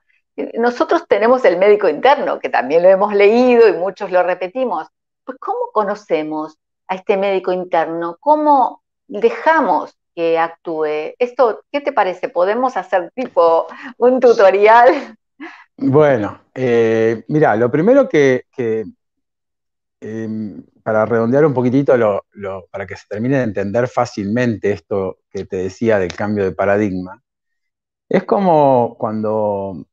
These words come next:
Speaker 2: uno quiere, qué sé yo, luchar contra la pobreza. O sea, no se lucha la pobreza, no, no tiene identidad la pobreza. En realidad es la contraparte de la no abundancia. Lo que existe es la abundancia. Entonces nosotros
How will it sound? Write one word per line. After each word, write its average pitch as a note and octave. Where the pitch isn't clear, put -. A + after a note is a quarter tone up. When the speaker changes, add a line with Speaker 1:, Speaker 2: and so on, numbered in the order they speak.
Speaker 2:
uno C#3
quiere, B2
qué C3
sé G2+
yo, D#2
luchar A2
contra G#2+
la F2
pobreza. G2+
O A2
sea, F#2
no G#2
se C#3+
lucha C#3
la G2+
pobreza, G2+
no, A#2
no B2
tiene D#3+
identidad B2
la F#2+
pobreza. F#2
En G#2+
realidad D#3+
es A#2+
la B2
contraparte E3
de A#2+
la G2+
no C3+
abundancia. C3
Lo G#2
que G2+
existe F#3+
es A#2+
la A2+
abundancia. A2+
Entonces C#3+
nosotros F3